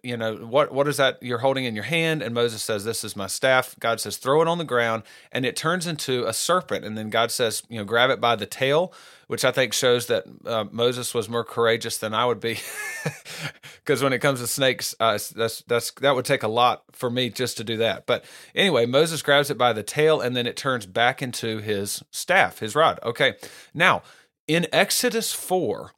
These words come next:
that word there in the Hebrew is not tanin, it is nahash. Nahash, and that is the, that's the, the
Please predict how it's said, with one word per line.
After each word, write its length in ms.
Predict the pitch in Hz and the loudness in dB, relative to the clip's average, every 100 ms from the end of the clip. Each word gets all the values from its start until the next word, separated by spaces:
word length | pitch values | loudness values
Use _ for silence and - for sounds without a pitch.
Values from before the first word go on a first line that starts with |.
| _ _ _ | _ _ _
that 420 | 110 123 160 208 | -4 2 2 2
word 380 | 117 123 180 190 | -2 0 2 0
there 380 | 110 113 104 101 | 0 0 0 0
in 240 | - 143 | -2 -4
the 80 | 170 | -4
Hebrew 720 | 120 170 190 110 107 101 101 104 - | -6 -6 -6 -4 -2 -2 -4 -8 -2
is 420 | 135 131 123 - | 0 2 -2 -6
not 600 | 113 123 175 185 117 - - | -4 2 4 4 0 -4 -12
tanin, 600 | - 135 123 175 117 98 | -4 -2 0 -2 -2 -4
it 180 | 117 139 | -2 2
is 300 | 120 117 - - | 4 4 2 -8
nahash. 880 | 110 107 - 156 131 95 - - - _ - - _ | -4 -4 0 2 2 -2 -8 -8 -12 _ -20 -20 _
Nahash, 560 | 113 110 - 147 104 - - | -2 -2 2 2 2 -2 -4
and 160 | 120 | 0
that 260 | 135 175 - | 4 4 4
is 380 | 123 120 120 - | 2 2 2 -4
the, 180 | 127 117 | -6 0
that's 340 | 139 165 - | 2 2 0
the, 280 | 135 131 120 | -2 -2 -2
the 380 | 120 123 117 113 | -4 -4 -2 -4